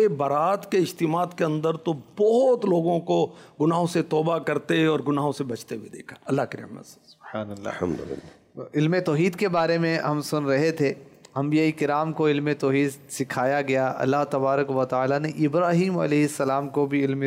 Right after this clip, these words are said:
Speaker 2: توحید سکھایا، کیونکہ آپ کی قوم سورج، چاند، ستاروں کی پوجا کرتی تھی، آپ نے ان کا رد کیا۔ جب ستارے چمک رہے تھے تو فرمایا کہ کیا یہ میرا رب ہے؟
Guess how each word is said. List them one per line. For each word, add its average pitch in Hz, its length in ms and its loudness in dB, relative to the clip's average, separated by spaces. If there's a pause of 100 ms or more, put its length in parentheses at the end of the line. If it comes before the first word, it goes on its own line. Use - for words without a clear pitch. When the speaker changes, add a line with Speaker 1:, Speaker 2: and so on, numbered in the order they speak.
Speaker 2:
توحید 131 340 0
سکھایا، 123 480 -2 (520)
کیونکہ 139 160 -4
آپ 165 180 0
کی 180 100 0
قوم 156 380 0 (560)
سورج، 147 600 0
چاند، 143 380 -2
ستاروں 139 460 0
کی 151 160 -2
پوجا 143 340 -2
کرتی 147 400 -2
تھی، 143 140 -4 (440)
آپ 175 300 -2
نے 202 80 -2
ان 190 100 -2
کا 185 160 0
رد 170 300 0
کیا۔ 131 220 0 (600)
جب 139 100 0 (300)
ستارے 151 500 0
چمک 170 340 0
رہے 160 180 2
تھے 131 200 0 (680)
تو 127 60 -12
فرمایا 143 400 -2
کہ 151 340 2
کیا 151 140 2
یہ 185 200 4
میرا 160 260 2
رب 156 220 2
ہے؟ 165 100 2